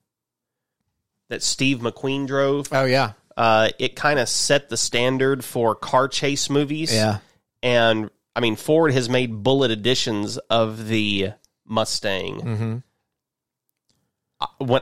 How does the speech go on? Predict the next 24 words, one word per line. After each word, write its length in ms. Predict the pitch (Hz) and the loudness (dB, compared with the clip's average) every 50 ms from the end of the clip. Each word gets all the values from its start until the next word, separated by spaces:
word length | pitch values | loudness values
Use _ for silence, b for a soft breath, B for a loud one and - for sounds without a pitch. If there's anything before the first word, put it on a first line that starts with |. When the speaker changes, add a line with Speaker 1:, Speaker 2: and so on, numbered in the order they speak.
| - | 2
Speaker 1:
and 120 | 127 127 120 | 2 2 4
I 100 | 123 135 | 2 2
think 260 | - - 175 180 175 | 2 2 2 4 4
of 100 | 156 135 | 2 4
Mustangs, 460 | 156 160 156 - - 190 170 165 131 | 4 2 2 2 2 2 2 2 2
I 80 | 117 107 | 0 0
think 200 | - 139 131 127 | 2 2 0 2
of 60 | 113 | 2
iconic 480 | 113 110 - - - 135 135 - - 110 | 2 2 2 2 0 2 2 0 0 0
vehicle, 400 | 135 143 139 156 - - 143 123 | 0 2 2 0 2 2 2 2
I 60 | 101 | 2
think 200 | - - 123 - | 2 -2 -2 -2
of 100 | 113 101 | -2 2
movies. 540 | 107 120 135 147 143 147 143 143 131 - - - | 4 4 4 4 4 2 0 0 -2 -6 -6 -4
Speaker 2:
Yeah. 120 | 98 101 104 | -2 0 0
Speaker 1:
You 40 | |
see 160 | 98 - 127 131 | 0 0 0 4
those 200 | 135 131 131 123 | 4 4 4 4
in 80 | 113 | 2
a 60 | 107 | 2
lot 180 | 104 113 117 117 | 2 4 2 2
of 100 | 117 107 | 2 2
movies. 480 | 110 110 - - - - - - - - | 0 0 0 -2 -6 -8 -8 -8 -8 -10
Speaker 2:
Yeah. 160 | - 87 85 | -12 -14 -14